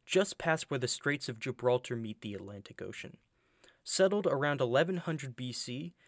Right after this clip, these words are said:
it really wasn't very noteworthy for a couple hundred years, which is why I didn't bring it up before, but by this time, Gadiz had become the beacon of Phoenician culture outside Canaan itself. Its seemingly infinite silver mines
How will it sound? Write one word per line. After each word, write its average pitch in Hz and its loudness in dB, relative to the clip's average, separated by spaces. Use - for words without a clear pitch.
it 175 2
really 247 -2
wasn't 196 2
very 170 6
noteworthy 123 4
for 117 -2
a 110 0
couple 123 0
hundred 113 -4
years, 98 -8
which 131 -4
is 147 -2
why 190 4
I 175 4
didn't 156 0
bring 131 2
it 120 -2
up 143 2
before, - 2
but 131 8
by 135 8
this 127 0
time, 120 2
Gadiz 147 4
had 135 -2
become 135 -2
the 127 2
beacon 175 -2
of 139 0
Phoenician 131 -2
culture 123 0
outside 117 2
Canaan 101 -6
itself. - -4
Its - 0
seemingly 196 2
infinite 185 4
silver 156 4
mines 107 -6